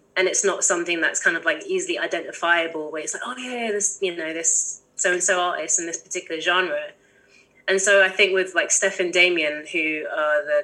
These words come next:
co-founders of this label, when they approached me, it was like, they really had a love for music. And I think that's definitely a non-negotiable. Um, you have to love music and not just love the finance side of it and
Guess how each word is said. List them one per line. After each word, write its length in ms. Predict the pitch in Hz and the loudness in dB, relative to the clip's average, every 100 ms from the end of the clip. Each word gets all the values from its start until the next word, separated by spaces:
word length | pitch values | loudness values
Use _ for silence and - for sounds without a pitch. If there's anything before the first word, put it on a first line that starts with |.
| - | 2
co-founders 580 | 160 160 170 160 156 - | -2 -2 -4 -4 -6 -8
of 60 | |
this 160 | - - | -4 0
label, 480 | 170 185 160 156 156 | 2 2 0 -6 -6
when 180 | 170 165 | -6 -4
they 180 | 165 156 | -4 -4
approached 420 | 156 196 196 - | 4 4 4 -2
me, 180 | 156 147 | -4 -4
it 100 | 151 | -4
was 160 | 160 | -4
like, 440 | 156 147 143 - _ - - - _ _ - | 0 0 0 -16 _ -20 -20 -20 _ _ 4
they 160 | 196 | 6
really 480 | 190 226 214 185 175 | 6 6 8 6 6
had 220 | - 180 | 2 2
a 40 | 170 | 4
love 260 | 165 165 - | 2 2 -2
for 80 | |
music. 400 | 165 175 175 143 160 | 0 2 2 0 0
And 80 | |
I 60 | 160 | 0
think 200 | - 160 | 0 2
that's 240 | 175 - | 2 2
definitely 380 | - 170 165 151 | 0 -2 -2 -6
a 40 | 160 | -4
non-negotiable. 880 | 147 147 143 143 - - 85 101 - _ _ _ _ _ - | -4 -2 0 0 -2 -6 -8 -10 -10 _ _ _ _ _ 0
Um, 460 | 160 151 147 143 - - _ _ - | 2 4 2 -4 -12 -16 _ _ -10
you 140 | 170 | -6
have 180 | 165 156 | -4 -4
to 80 | - | -4
love 320 | 156 147 147 165 | -2 -2 -2 -4
music 380 | 165 156 147 | -6 -6 -8
and 160 | 160 156 | -8 -8
not 200 | 156 - | -8 -8
just 160 | - 175 | -6 -2
love 460 | 156 151 147 - _ | 0 0 -2 -16 _
the 80 | 165 | -16
finance 520 | - 156 160 143 - | -2 -2 0 -2 0
side 220 | 151 147 | 0 0
of 140 | 147 151 | -4 -6
it 140 | 147 | -6
and 300 | 147 147 143 | -6 -8 -12